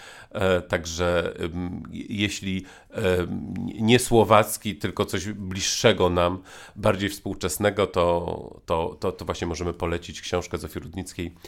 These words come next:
e, Gerard Wilk-Tancerz, także książka wydawnictwa Krytyki Politycznej.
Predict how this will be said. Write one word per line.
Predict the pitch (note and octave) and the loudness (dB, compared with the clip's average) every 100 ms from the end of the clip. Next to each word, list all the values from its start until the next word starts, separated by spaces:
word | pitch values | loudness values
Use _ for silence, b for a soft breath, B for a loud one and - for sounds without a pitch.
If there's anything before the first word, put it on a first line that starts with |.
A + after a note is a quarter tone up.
| B B - | B B -12
e, | E2+ | -4
Gerard | F#2+ F#2 E2 D2+ | 0 0 0 -4
Wilk-Tancerz, | F2+ - - G#2 - F2+ - b b b _ - | -8 -4 0 0 0 -6 -8 b b b _ 4
także | A2 A2+ G2 G2+ | 4 4 -2 -2
książka | - F2+ - F2+ E2 | 0 0 0 0 0
wydawnictwa | E2 E2+ E2 - E2 | -2 -4 -4 -6 -10
Krytyki | - D2+ - | -10 -14 -16
Politycznej. | - D2 - - - | -16 -16 -16 -18 -18